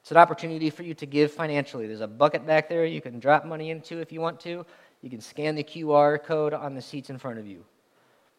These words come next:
Again, the invitation of God is for us to give generously with generous hearts. But we will accept your generous giving even if you're not feeling generous in your heart.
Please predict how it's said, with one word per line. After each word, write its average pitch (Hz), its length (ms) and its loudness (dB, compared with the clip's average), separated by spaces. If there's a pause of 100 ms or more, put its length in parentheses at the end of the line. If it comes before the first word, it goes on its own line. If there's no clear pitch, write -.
Again, 156 240 2
the 147 120 2
invitation 170 540 -4
of 143 100 -12
God 151 260 4
is 147 80 -10
for - 140 -12
us 135 180 -12
to 135 100 -14
give 139 380 -4
generously 139 580 -6
with 127 180 -12
generous 139 420 -8
hearts. - 760 -12 (600)
But 110 140 -20
we 160 140 2
will 160 180 4
accept - 480 -2
your 135 100 -10
generous 131 460 -4
giving 131 360 -10
even 135 240 -8
if 131 140 -12
you're 135 80 -10
not 123 220 -4
feeling 127 240 -10
generous 117 400 -10
in 123 80 -14
your 113 120 -10
heart. 101 260 -10